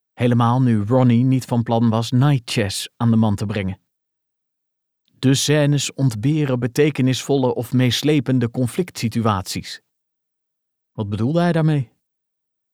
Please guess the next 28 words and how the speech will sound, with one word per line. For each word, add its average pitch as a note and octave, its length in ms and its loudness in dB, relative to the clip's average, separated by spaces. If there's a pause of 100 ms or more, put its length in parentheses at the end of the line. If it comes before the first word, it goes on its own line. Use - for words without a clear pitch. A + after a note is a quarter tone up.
(720)
Vooruit, G#2+ 520 -2 (640)
Ellery B2 360 2
wist A#2+ 220 0
best A#2 300 0
wat G2 120 -6
hij F#2+ 120 -2
bedoelde, G2 500 -4 (540)
maar A#2 160 0
hij B2 120 2
hield C#3 280 -2
niet C3+ 200 2
van A#2+ 180 0
conflicten. - 580 -4 (920)
Niet D#3 280 0
in G3 80 2
zijn E3+ 220 2
films B2+ 440 -2 (240)
en F#2+ 220 -8
niet C#3 220 -2
in C3 160 -4
het C3+ 120 -2
echte B2 300 -4
leven. G#2 400 -4 (1500)
Er B2+ 180 0
treedt F3 320 0
een E3 80 -8
conflict E3 460 -2
op. - 240 -6